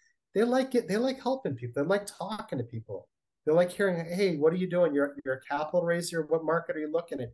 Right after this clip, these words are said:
Hey, have you met so-and-so? Hey, let me connect you." That's really how commercial real estate works. Um, it's great to be good at a spreadsheet.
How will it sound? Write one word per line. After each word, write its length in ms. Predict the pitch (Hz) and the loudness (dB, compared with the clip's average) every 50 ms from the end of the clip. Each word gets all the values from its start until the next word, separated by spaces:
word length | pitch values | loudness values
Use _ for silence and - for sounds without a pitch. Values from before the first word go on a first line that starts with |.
| - _ _ _ _ _ _ | -14 _ _ _ _ _ _
Hey, 180 | - 185 175 165 | -4 -2 0 2
have 120 | 147 131 | 2 2
you 100 | 143 147 | 2 2
met 180 | 151 156 156 156 | 2 2 2 2
so-and-so? 520 | - - 165 165 165 160 160 - 131 127 | 2 4 4 4 4 4 2 0 0 0
Hey, 160 | 120 113 175 156 | 0 -2 -4 -2
let 140 | 147 143 | -2 -2
me 100 | 147 147 | -4 -4
connect 440 | 143 - - 139 139 143 143 143 - | -6 -6 -2 0 2 2 0 -2 -4
you." 100 | 127 120 117 - _ _ _ _ _ _ _ | -6 -6 -6 -8 _ _ _ _ _ _ _
That's 280 | - 175 208 214 - - | -2 0 0 -2 -4 -4
really 340 | 170 170 196 208 196 190 170 | 0 2 4 4 4 4 2
how 500 | 160 - - 165 170 170 170 160 - - - | 0 0 2 4 6 6 6 6 4 0 -4
commercial 340 | 151 143 143 139 - - 131 | -4 -4 -4 -2 -4 -2 0
real 200 | 131 135 135 131 | 0 2 2 2
estate 340 | 123 - - 131 123 120 117 | 0 -2 -2 -4 -4 -2 0
works. 500 | 117 120 135 165 180 - - - - - _ _ _ _ _ _ _ _ _ _ _ _ | 0 2 2 2 0 -4 -10 -16 -16 -18 _ _ _ _ _ _ _ _ _ _ _ _
Um, 640 | 139 135 135 135 131 127 123 120 120 120 117 113 110 - _ _ _ - | -4 0 2 2 2 2 0 -2 -2 -4 -6 -6 -6 -10 _ _ _ -8
it's 120 | 143 131 | -8 -8
great 400 | - - - 147 160 190 226 220 | -6 -6 0 2 4 4 4 2
to 100 | - - | -2 -4
be 100 | 202 202 | -4 -4
good 200 | 180 160 165 165 | 0 4 6 6
at 100 | 160 151 | 6 6
a 60 | 127 120 | 4 2
spreadsheet. 680 | 117 - - - 120 123 123 - - - 95 90 | -2 -4 -2 -2 -2 -2 -2 -2 -4 -6 -8 -12